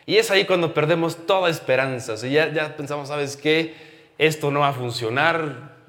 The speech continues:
Puedes identificarte con Jairo, puede ser que te hayan despedido, puede ser que tengas problemas en tu matrimonio muy graves, puede ser que no tengas novio o novia, <laughs> no sé, cualquier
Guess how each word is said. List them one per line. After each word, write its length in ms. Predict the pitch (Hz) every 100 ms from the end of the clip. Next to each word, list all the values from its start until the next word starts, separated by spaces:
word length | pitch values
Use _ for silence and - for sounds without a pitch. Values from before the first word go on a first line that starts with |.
| 147
Puedes 400 | - 170 160 147
identificarte 760 | 147 143 139 139 165 170 165 160
con 220 | - 123
Jairo, 460 | 123 156 165 160 151
puede 180 | 156 135
ser 180 | 143
que 340 | 139 131 120 120
te 100 | 131
hayan 220 | 127 123
despedido, 760 | 123 120 - 113 135 156 156 156 156
puede 200 | 139 127
ser 180 | 127 120
que 220 | - 117
tengas 340 | 123 120 120
problemas 460 | - 113 123 127 120
en 100 | 120
tu 80 | 117
matrimonio 640 | 117 120 117 123 123 120
muy 340 | 120 143 143
graves, 540 | 131 151 165 165 165 - - - - -
puede 160 | 139
ser 160 | 135 135
que 140 | 123
no 100 | 113
tengas 380 | - 104 95 85
novio 420 | 101 147 160 160
o 160 | 160 101
novia, 560 | 107 151 156 156 127 -
<laughs> 20 |
no 80 | 160
sé, 320 | - - 139 - - - -
cualquier 640 | 147 151 175 196 196